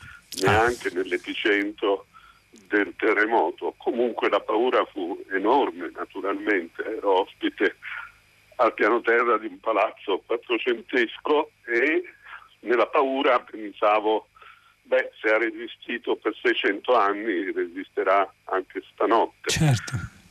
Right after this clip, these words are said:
Speaker 2: E naturalmente però dopo qualche attimo eravamo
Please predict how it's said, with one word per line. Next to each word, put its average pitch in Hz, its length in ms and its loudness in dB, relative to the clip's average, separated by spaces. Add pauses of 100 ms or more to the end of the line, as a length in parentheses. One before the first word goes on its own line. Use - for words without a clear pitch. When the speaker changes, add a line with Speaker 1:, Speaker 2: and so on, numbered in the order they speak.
(180)
Speaker 2:
E 110 340 2
naturalmente 101 840 0
però 85 400 0
dopo - 220 -8
qualche - 360 0
attimo 101 540 0
eravamo 87 720 -2